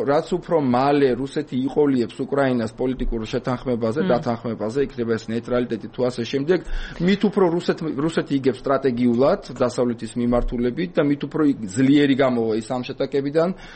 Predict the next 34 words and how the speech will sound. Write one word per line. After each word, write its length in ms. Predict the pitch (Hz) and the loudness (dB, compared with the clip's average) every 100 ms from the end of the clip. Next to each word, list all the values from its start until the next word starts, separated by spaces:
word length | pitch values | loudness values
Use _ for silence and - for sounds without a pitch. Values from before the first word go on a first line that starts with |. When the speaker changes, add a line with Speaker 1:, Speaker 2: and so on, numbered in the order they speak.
| - | -8
Speaker 1:
და 120 | - | -2
პრაქტიკულად 680 | - 160 156 - 160 196 196 | 2 2 0 -4 2 2 0
პუტინი 420 | 139 156 151 156 139 | -8 -10 -6 -4 -2
იმეორებს 720 | 143 151 147 139 160 202 - | 2 4 6 6 4 0 -2
იმ, 140 | 139 123 110 | -4 -2 -4
ა, 160 | 107 110 | -4 -4
ჰიტლერის 520 | 113 143 147 139 110 127 | -4 0 2 2 2 -4
იმ 140 | 131 | -4
გზას, 360 | 110 135 185 190 - - - - | 0 2 2 0 -10 -20 -20 -10
მ, 340 | 131 135 131 | -4 0 4
როცა 240 | 147 147 | 2 4
ოცდაცხრამეტ 640 | 165 139 147 - 135 131 117 | 2 4 0 -2 -4 -2 0
წელს, 240 | 143 123 - | 0 -2 -4
ხო, 240 | 110 135 143 | -8 -2 -2
მ, 420 | 160 117 120 113 | 0 -2 -2 0
დაესხა 440 | 113 127 120 - 107 | 2 4 2 -2 -4
პოლონეთს 480 | 120 127 131 120 | 2 2 2 -2
და 80 | - | -4
იქიდან 320 | 143 123 143 123 | -4 -4 -2 2
გამოვიდა 400 | 120 123 123 147 | 2 2 0 -2
სრულიად 400 | - 135 123 101 | -4 0 2 2
გამარჯვებული, 560 | 117 123 123 123 143 | 0 0 0 -2 0
დასავლეთმა 560 | 151 131 110 131 127 147 | 2 2 0 -2 -2 -2
Speaker 2:
მმ. 40 | |
Speaker 1:
ეგრეთ 140 | 123 120 | -2 -2
წოდებული 340 | 127 117 113 | -4 -2 -4
ჩუმი 320 | - 180 165 147 | -2 -2 2 4
ომი 200 | 131 123 | 4 2
აწარმოა, 520 | 113 123 120 123 165 196 - - | 2 0 2 2 0 -2 -8 -8
კი 140 | - | 0
გამოუცხადეს 640 | 143 139 135 131 - 110 107 | 2 4 2 0 -2 -2 -2
დეკლარატი-, 600 | 123 120 123 123 117 123 | 0 2 2 2 0 0
დეკლარაციულად 920 | 104 113 123 123 120 131 117 104 98 | 0 0 2 2 0 0 0 2 2
ომი 340 | 104 117 113 | 4 4 4